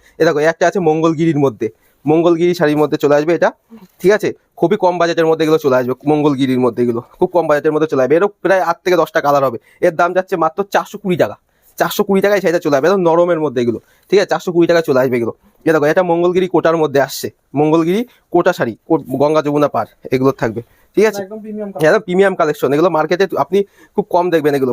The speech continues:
Speaker 1: মঙ্গলগিরির মধ্যে এসব শাড়ি, ঠিক আছে? দেখো, এই পাশটা দেখিয়ে দিই, এই যে, এই যে, মানে এগুলো দেখো খালি just, মানে কালার কম্বিনেশনটা খালি দেখো। এর দাম যাচ্ছে মাত্র সাতশো পঞ্চাশ টাকা, ঠিক আছে? কেউ যদি মনে করে দশ পিস আছে আমাদের, দশ পিসের সেট, দশ পিস করে নিলে সেক্ষেত্রে একটু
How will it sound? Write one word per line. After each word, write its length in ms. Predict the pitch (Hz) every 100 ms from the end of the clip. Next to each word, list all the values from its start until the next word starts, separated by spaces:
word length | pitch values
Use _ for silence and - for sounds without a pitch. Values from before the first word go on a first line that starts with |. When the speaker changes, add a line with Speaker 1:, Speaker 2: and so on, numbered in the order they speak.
| 135
Speaker 1:
মঙ্গলগিরির 480 | 156 165 170 175 165
মধ্যে 140 | 170 170 _ _ -
এসব 160 | 139 156
শাড়ি, 140 | 143 117
ঠিক 80 | 185 190
আছে? 80 | 123
দেখো, 120 | - - _ _ 156 - 143
এই 40 | 139
পাশটা 200 | 156 175 156
দেখিয়ে 180 | 143 147
দিই, 60 |
এই 40 | 110
যে, 60 | 110 - _ _ _ -
এই 60 | 127
যে, 60 | 110 _ _ _ _ 135
মানে 100 | 127
এগুলো 140 | 143 160
দেখো 140 | 160 180
খালি 140 | 175 160
just, 140 | 165 - _ _ -
মানে 120 | 160 170
কালার 180 | 156 180
কম্বিনেশনটা 380 | 190 185 180 170 156
খালি 120 | 151 127
দেখো। 140 | 117 - _ 165
এর 60 | 160
দাম 100 | 175 175
যাচ্ছে 200 | 180 202 170
মাত্র 180 | 156 185 -
সাতশো 260 | 170 - 196
পঞ্চাশ 240 | 151 135 -
টাকা, 140 | 123 113 _ _ _
ঠিক 100 | 180 208
আছে? 100 | 156
কেউ 100 | 175
যদি 80 | 190 196
মনে 80 | 202
করে 120 | 160
দশ 80 | 156 -
পিস 120 | 190 - - 143 -
আছে 100 | 147 180
আমাদের, 160 | 185 160
দশ 80 | 143
পিসের 160 | 165 175
সেট, 100 | 196 151
দশ 80 | 143 165
পিস 100 | -
করে 100 | 175
নিলে 140 | 196 -
সেক্ষেত্রে 240 | 151 165
একটু 100 | 151